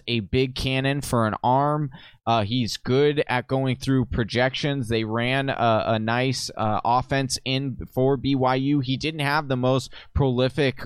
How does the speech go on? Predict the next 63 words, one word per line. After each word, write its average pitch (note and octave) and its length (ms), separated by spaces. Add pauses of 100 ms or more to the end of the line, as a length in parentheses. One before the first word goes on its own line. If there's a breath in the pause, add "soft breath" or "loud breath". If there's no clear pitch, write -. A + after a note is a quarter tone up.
uh, B2 120
wide A2 340
receivers, C#3+ 800 (280 loud breath)
but, B2+ 220 (140)
I B2 100
mean, B2 220
and A#2+ 260
you B2 100
can C#3+ 140
tell, D#3+ 240
like, C3 220
yeah, C#3+ 220
some D3+ 220
of C#3 120
his B2 180
numbers C3+ 320
didn't B2+ 240
come C3 220
through C#3+ 260
because C3 460
of A2 140
that, G#2+ 280 (300 loud breath)
because C3 360
of C3 120
some C3 240
of B2 80
the A#2+ 100
plays B2 320
that A2+ 120
he B2 120
was B2 240
making, B2 420
and A2+ 140
the A2+ 60
wide A2 260
receivers, A#2+ 600 (260 loud breath)
uh, A2+ 180
weren't C3 280
able C#3 320
to A2+ 100
m-, A#2 200 (220)
come C3+ 200
through C3+ 260
down A#2 300
with A#2 100
the - 60
catch C3+ 280
because G#2+ 360
they A2+ 100
w-, A2 220
they're A2+ 160
not, A2 320
um, G2+ 380 (380 loud breath)
you A2 100
know, F#2+ 80
no G2 160
offense G#2 280
to G2+ 60
them, A2+ 240
but G#2+ 120
they're, G#2 320
you A2+ 140
know, G2 300